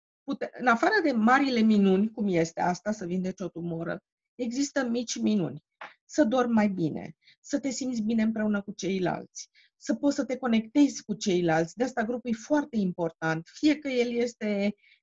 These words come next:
real în aceeași sală, ceea ce, din păcate, acum nu putem face încă, fie că este virtual și eu aș vrea să vă mulțumesc vouă pentru că ați deschis spațiu pentru așa ceva.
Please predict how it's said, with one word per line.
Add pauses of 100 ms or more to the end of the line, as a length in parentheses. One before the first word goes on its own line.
real
în
aceeași
sală,
ceea
ce,
din
păcate,
acum
nu
putem
face
încă, (460)
fie
că
este
virtual
și
eu
aș
vrea
să (120)
vă
mulțumesc
vouă
pentru
că
ați
deschis
spațiu
pentru
așa
ceva.